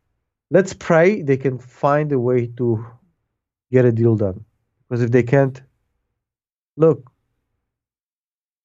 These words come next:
can you imagine, like, people who, like, kids going to school just a week ago and fucking, imagine bombs fucking falling in your neighborhood, bro. Just im-, in-, even if nothing happens to you, what it does to your psyche, bro.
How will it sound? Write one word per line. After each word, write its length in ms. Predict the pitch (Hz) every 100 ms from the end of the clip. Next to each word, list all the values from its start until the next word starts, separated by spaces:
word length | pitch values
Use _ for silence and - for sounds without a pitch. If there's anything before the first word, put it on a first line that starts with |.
| -
can 140 | 208
you 60 | 233
imagine, 380 | 180 180 175 175
like, 160 | -
people 280 | 160 156 175
who, 200 | 135 135
like, 280 | 123 117 -
kids 340 | - 139 135
going 240 | 117 127 127
to 80 | 120
school 480 | - - 143 143
just 240 | 131 120 120
a 60 |
week 160 | 117 127
ago 460 | 131 135 139 143 - _ _ _ _ _ _ _ _ _ _ _ _ -
and 300 | 117 110 -
fucking, 460 | 127 117 120 110 - _ _ _ _
imagine 380 | 262 370 320 160
bombs 460 | 156 165 151 127
fucking 340 | - 151 135 131
falling 400 | - 143 123 113
in 100 | 113
your 120 | 110
neighborhood, 460 | 110 104 87 82 -
bro. 120 | - _ _ _ _ _ _ _ _ -
Just 200 | 135 170
im-, 120 | 180 175
in-, 220 | 214 277
even 240 | 285 330
if 80 | 311
nothing 240 | 262 254 233
happens 360 | 180 180 170
to 80 | -
you, 60 | 117
what 140 | 156
it 60 | 135
does 180 | 135
to 80 | 131
your 80 | 113
psyche, 500 | - - 113 117 -
bro. 220 | - 71